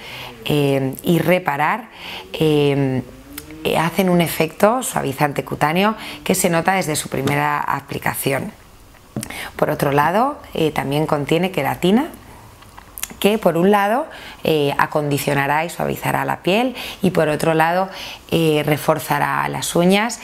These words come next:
evitando que éstas, eh, se vuelvan más quebradizas.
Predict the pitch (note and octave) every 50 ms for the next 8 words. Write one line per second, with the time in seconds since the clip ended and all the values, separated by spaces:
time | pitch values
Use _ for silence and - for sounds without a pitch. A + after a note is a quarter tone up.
0 | - - - - D#3+ D#3+ D#3 D#3+ D#3+ D3 D#3+ D#3+ E3+ E3+ - D3+ D3 D3 D3 -
1 | - - D#3 E3 E3 - - C#3+ C#3 C#3 C3+ - - C#3 C3+ C3 C#3 C#3 C#3 C#3
2 | C#3 C3+ C#3 C3+ - A2+ C#3 C#3+ C#3+ - - C#3+ - - B1+ - E2 - - -
3 | - - - - - -